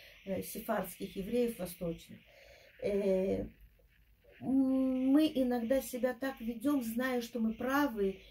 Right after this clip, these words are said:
и мы говорим: "Я не обязан объяснять свои поступки другим людям". Но у нас в Торе сказано, чтобы был ты чист в глазах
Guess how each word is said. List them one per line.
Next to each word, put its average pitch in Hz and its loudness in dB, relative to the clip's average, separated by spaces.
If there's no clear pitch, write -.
и 233 -2
мы 247 2
говорим: 233 2
"Я 240 2
не 240 2
обязан 233 2
объяснять 220 -6
свои 214 -8
поступки 208 -6
другим 226 0
людям". 190 -4
Но 220 0
у 233 2
нас 277 0
в - -12
Торе 269 2
сказано, 233 -2
чтобы 226 -6
был 277 4
ты 240 -2
чист 294 4
в 214 -6
глазах 233 2